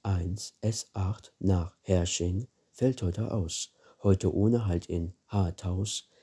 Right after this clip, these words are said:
Germering, Unterpfaffenhofen, Geißenbrunn, Gilching,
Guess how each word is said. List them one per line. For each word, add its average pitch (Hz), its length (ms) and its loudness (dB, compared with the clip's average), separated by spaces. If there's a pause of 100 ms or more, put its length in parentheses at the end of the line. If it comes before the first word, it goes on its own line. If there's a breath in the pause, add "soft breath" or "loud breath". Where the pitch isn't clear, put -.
(180 soft breath)
Germering, 113 680 0 (100)
Unterpfaffenhofen, 87 1200 -2 (320 soft breath)
Geißenbrunn, 90 840 0 (140)
Gilching, 110 580 2